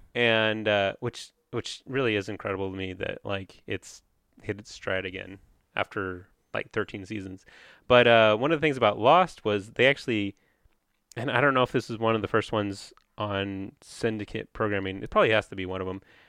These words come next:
But they, they negotiated their ending. They said, they said, "We wanna end it here.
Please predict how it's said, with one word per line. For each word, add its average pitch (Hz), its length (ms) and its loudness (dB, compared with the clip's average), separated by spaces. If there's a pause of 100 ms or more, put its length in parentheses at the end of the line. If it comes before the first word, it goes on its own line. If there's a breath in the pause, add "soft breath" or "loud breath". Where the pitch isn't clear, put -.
But - 140 -6
they, 135 340 4
they 127 220 4
negotiated 110 760 2
their 92 160 -2
ending. 98 400 -6 (460)
They 107 100 -2
said, 98 420 2 (1040)
they 113 100 -2
said, 110 260 0
"We 113 120 -2
wanna 117 240 0
end 110 240 -4
it 107 180 -4
here. - 420 -8